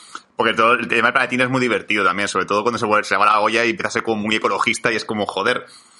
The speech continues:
Es más, me da pena que este capítulo no interactúe Rick con Planetina, porque me parecería un dúo muy gracioso. Yo creo, creo que Rick se reiría mucho de los clichés de la, de la, del ecologismo y tal. Y creo que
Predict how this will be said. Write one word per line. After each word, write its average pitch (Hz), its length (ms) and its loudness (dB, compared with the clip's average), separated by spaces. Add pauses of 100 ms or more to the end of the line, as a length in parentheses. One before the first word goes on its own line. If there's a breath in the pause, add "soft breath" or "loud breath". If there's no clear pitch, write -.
Es 131 140 0
más, 135 280 0
me 120 140 -2
da 135 140 2
pena 156 180 0
que 156 80 0
este 156 140 -4
capítulo 143 300 0
no 143 80 0
interactúe 135 600 0
Rick 123 200 -2
con 135 240 0
Planetina, 113 440 -2
porque 104 160 -4
me 98 40 -2
parecería 113 340 0
un 123 120 -2
dúo 131 180 0
muy 127 160 0
gracioso. - 480 -4 (120)
Yo 120 200 2
creo, 127 200 0
creo 127 140 0
que 131 100 0
Rick 127 140 -4
se - 100 -2
reiría 123 280 2
mucho 123 240 -2
de - 60 4
los 120 60 -2
clichés 120 380 -2
de 117 100 0
la, 113 220 2
de 107 100 -2
la, 107 220 -2
del 107 220 -10
ecologismo 110 580 -4
y 107 60 -4
tal. 120 260 -2 (1600 loud breath)
Y 147 640 2
creo 165 220 2
que 185 80 0